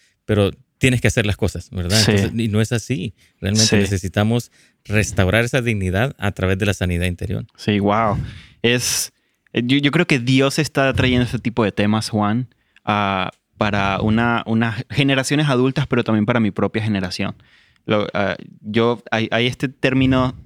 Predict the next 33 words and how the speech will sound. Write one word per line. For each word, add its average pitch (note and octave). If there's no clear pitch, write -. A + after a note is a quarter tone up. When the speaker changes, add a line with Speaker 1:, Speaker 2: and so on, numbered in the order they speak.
Speaker 2:
que A2+
se G#2+
le G#2
da G#2
a -
mi A2+
generación G#2
de G#2+
los G#2
millennials G#2
y G2+
Gen G#2
Z, A#2+
de A2
la G#2+
generación G#2+
de A#2
cristal, G#2+
¿no? A#2
Donde, G#2
Speaker 1:
<laughs> -
Speaker 2:
donde G#2+
todo B2
nos A#2+
duele, A#2
donde G#2
todo A2+
nos A2+
afecta, G#2
donde G2
todo G#2
nos A2
molesta. G2